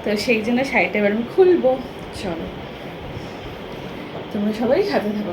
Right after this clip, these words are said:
কেমন? এই শাড়িটা খুলে দেখাচ্ছি। আগে ঝুঁটকিটা বাঁধি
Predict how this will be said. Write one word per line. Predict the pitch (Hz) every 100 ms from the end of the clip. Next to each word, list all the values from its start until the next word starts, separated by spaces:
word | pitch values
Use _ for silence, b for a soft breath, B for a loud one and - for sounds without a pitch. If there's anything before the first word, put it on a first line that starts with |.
| 175
কেমন? | 254 403 - - - - - - -
এই | 240
শাড়িটা | 214 220 196 208 285 381 - - - - - - - - - - - -
খুলে | 269 247 302 453 B B -
দেখাচ্ছি। | 202 196 202 - - - B B B -
আগে | 208 208
ঝুঁটকিটা | 220 214 254 247 214
বাঁধি | 190 226